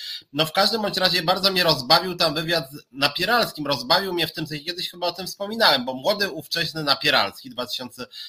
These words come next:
e, e, zaraz, dziesiąty rok, jeśli dobrze pamiętam, tak, młody, ówczesny Napieralski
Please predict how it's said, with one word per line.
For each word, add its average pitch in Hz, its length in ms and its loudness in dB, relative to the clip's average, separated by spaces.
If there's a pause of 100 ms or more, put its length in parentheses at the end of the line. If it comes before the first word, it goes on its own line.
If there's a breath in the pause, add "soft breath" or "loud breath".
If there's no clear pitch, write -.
(240 loud breath)
e, - 40 -10 (920)
e, 120 220 -8
zaraz, 107 360 -4
dziesiąty 120 500 2
rok, 104 200 -6
jeśli 107 200 -10
dobrze 107 240 -8
pamiętam, 110 500 -10
tak, 113 280 -2 (300 loud breath)
młody, 220 380 2
ówczesny 185 460 -6
Napieralski 151 840 0